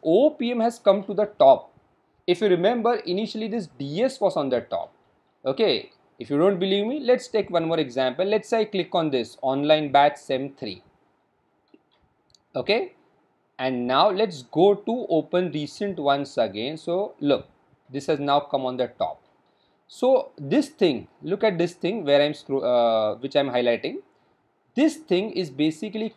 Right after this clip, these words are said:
called recents list, or sometimes it is also called favorites list. And this recents list, favorites list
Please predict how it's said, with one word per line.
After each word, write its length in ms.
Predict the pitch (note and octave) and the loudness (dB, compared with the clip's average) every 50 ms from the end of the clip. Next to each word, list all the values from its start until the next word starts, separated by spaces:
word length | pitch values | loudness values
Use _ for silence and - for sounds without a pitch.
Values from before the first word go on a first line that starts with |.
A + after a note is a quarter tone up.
| _ | _
called 420 | - E3 C#3 A#2+ - E3+ D3+ F#3+ - - - C3 | 4 6 6 6 6 4 0 -4 -8 -12 -12 -8
recents 680 | A#2 C3+ D#3+ E3 D3+ - - - A3+ A#3 A#3+ A#3 - - | -6 -4 -4 -4 -6 -6 -4 -2 -2 -2 -2 -4 -4 -4
list, 600 | C#3 C3+ C3 C#3 E3+ E3+ - - - - - - - - _ _ _ _ _ _ _ _ _ _ _ _ | -4 -2 0 0 0 0 0 -4 -12 -16 -16 -16 -16 -18 _ _ _ _ _ _ _ _ _ _ _ _
or 300 | - B2+ D3+ A3 C4 F3 | 4 6 8 8 6 4
sometimes 420 | - - E3+ E3 D#3 F#3 G#3 G3+ F#3 | 0 -6 -6 -4 -2 -2 -2 -2 -4
it 100 | F#3 F3+ | -6 -8
is 120 | F#3+ - | -6 -2
also 300 | - E3+ D#3+ D#3+ - A3 | -2 0 0 -2 -4 -8
called 300 | - - F#3 F3+ F#3+ F#3+ | -4 -2 0 0 0 -2
favorites 760 | - _ _ - E3+ D#3 D#3+ E3 E3 F3 A3 F#3+ - - - C#3 | -6 _ _ -2 0 0 0 0 2 2 2 2 2 0 -6 -10
list. 600 | B2+ B2 B2 C3 D#3 F#3 - - - - - - - - _ _ _ _ _ _ _ _ _ _ _ - | -8 -6 -2 0 2 2 2 0 -4 -16 -16 -16 -18 -18 _ _ _ _ _ _ _ _ _ _ _ -6
And 140 | D#3+ F3+ G3 | -4 -2 -2
this 160 | A#3+ A#3 - | -2 -4 -4
recents 540 | F3+ D#3 F#3 G3 F3 - C#4 D4 C#4 C4+ - | -4 -4 -4 -4 -4 -2 -2 -2 -2 -2 -4
list, 460 | - E3 F3 A3 A#3 F3+ - - - - _ | -8 -6 -2 0 0 0 -2 -4 -16 -10 _
favorites 480 | - E3 E3+ E3+ F3+ A#3+ A3+ - - | -4 -2 -2 -2 -2 -4 -6 -6 -8
list 360 | - G3+ A#3 G3+ - - - | -4 -2 0 -2 -2 -4 -8